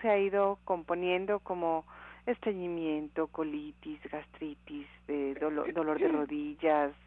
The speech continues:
no dormía bien, por supuesto, traía, ella sí era hipertensa, hoy ya no toma ni siquiera sus medicamentos, y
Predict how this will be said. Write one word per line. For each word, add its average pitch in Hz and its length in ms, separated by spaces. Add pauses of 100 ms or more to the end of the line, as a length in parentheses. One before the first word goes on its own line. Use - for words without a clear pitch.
(380)
no 262 140
dormía 208 320
bien, 175 220
por 180 220
supuesto, 185 840 (460)
traía, 202 500
ella 175 400
sí 160 80 (100)
era 175 200
hipertensa, 196 800
hoy 196 160
ya 185 120
no 170 180
toma 165 360
ni 160 120
siquiera 156 280
sus 165 80
medicamentos, 175 840 (540)
y 220 240